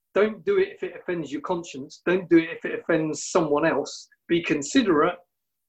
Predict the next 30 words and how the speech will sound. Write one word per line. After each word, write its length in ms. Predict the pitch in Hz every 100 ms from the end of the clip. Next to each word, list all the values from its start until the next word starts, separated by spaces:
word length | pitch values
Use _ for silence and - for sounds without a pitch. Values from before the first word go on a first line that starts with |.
| _ -
but 180 | 131
don't 200 | 202 208
make 180 | 190 185
a 40 | 180
big 280 | 202 139
deal 260 | 160 180 143
of 140 | 120
disputable 560 | - - 160 147 139 139
matters, 420 | 151 - 104 - -
matters. 540 | 156 - 104 - - _ _ _ _ -
Be 140 | 151
at 120 | 151
peace." 320 | - 143 - - -
But 140 | 160
then 140 | 185 226
when 100 | 233
it 140 | 220
comes 220 | 202 190 -
to 80 |
things 320 | - 208 175 143
that 140 | 190
are 100 | 143
wrong, 640 | 156 196 165 123 143 165 - _ _ -
clear 360 | - 185 185
scriptural 500 | 170 - 190 - 139
rights 320 | 139 160 - 139
and 140 | 139
wrongs, 320 | 151 123 127 - _
he's 220 | - 165 135
really 440 | 185 151 143